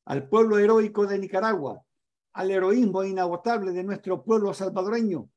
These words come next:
que día a día sale adelante en comunión ante la farsa del gobierno bukeliano. Sali-, saludamos al pueblo ruso con su ejemplo de revolución bolchevique triunfante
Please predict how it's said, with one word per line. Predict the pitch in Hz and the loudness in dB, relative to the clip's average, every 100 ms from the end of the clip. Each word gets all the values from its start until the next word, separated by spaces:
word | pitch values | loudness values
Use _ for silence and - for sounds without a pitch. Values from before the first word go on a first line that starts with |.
| _ _ _ | _ _ _
que | 175 180 | -6 -2
día | 226 214 | 0 2
a | |
día | 208 233 196 | 2 2 0
sale | - 220 208 202 | 0 -4 -2 -2
adelante | 180 220 226 - 147 127 - | -2 -4 -6 -6 -8 -10 -4
en | 196 | -4
comunión | 170 190 185 202 233 190 127 - _ _ | 0 -2 0 0 0 0 -4 -10 _ _
ante | 170 180 175 | -10 -6 -4
la | 170 156 | -4 -2
farsa | 220 208 202 | -2 -2 0
del | 190 180 | 0 0
gobierno | 180 208 208 202 | 0 2 0 -2
bukeliano. | 196 196 214 214 165 117 101 - _ _ _ _ _ _ _ - _ _ _ | -4 -2 -2 -2 -2 -4 -10 -16 _ _ _ _ _ _ _ -20 _ _ _
Sali-, | - 185 220 226 - _ _ _ | 0 2 2 -2 -8 _ _ _
saludamos | - 208 220 254 240 220 208 | 0 2 4 4 2 0 -2
al | 190 | -2
pueblo | 226 226 214 214 | 2 2 2 -2
ruso | 262 240 180 110 - _ _ _ _ _ _ | -2 -4 -8 -10 -14 _ _ _ _ _ _
con | 185 185 | -4 2
su | 196 190 | 4 6
ejemplo | 190 226 220 208 202 | 6 4 4 4 4
de | 202 | 4
revolución | 190 190 185 180 226 226 196 | 2 2 2 0 0 0 0
bolchevique | 196 190 202 208 233 | 0 -2 -2 -4 -6
triunfante | 185 190 185 226 233 - 220 208 | -4 -8 -6 -6 -6 -6 -6 -6